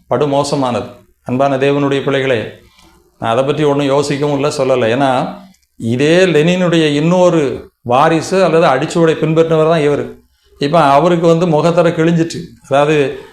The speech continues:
பாம்பு புற்றுலேருந்து வெளியே வந்தன மாதிரி வந்துட்டு, இது வரைக்கும் ஒரு ஆட்டுத்தோலை போர்த்துக்கிட்டு ஓ-, ஓநாய் மாதிரி மூடிட்டு பேசியிருந்தாரு. நிறைய பேருக்கு காண முடியல.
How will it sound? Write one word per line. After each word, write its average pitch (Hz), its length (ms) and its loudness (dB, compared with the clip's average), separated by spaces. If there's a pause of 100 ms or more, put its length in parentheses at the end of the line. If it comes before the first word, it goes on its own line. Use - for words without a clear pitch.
(100)
பாம்பு 160 340 2
புற்றுலேருந்து 160 580 2
வெளியே 160 160 2
வந்தன 156 320 0
மாதிரி 160 200 2
வந்துட்டு, 143 380 -2 (460)
இது 131 100 2
வரைக்கும் 160 400 2 (400)
ஒரு 139 180 2
ஆட்டுத்தோலை 160 500 4
போர்த்துக்கிட்டு 160 680 2
ஓ-, 151 300 2
ஓநாய் 156 340 0
மாதிரி 160 180 0
மூடிட்டு 165 340 0
பேசியிருந்தாரு. 151 680 0 (680)
நிறைய 139 200 4
பேருக்கு 165 260 4 (180)
காண 156 280 0
முடியல. 139 320 2